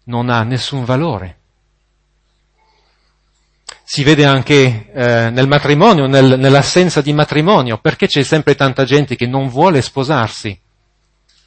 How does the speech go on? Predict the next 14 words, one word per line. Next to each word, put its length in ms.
Perché 200
tanta, 280
tanta 380
gente 240
vuole 220
vivere 280
insieme 540
senza 400
essere 300
sposati? 640
Perché 280
non 180
vogliono 400
impegnarsi. 880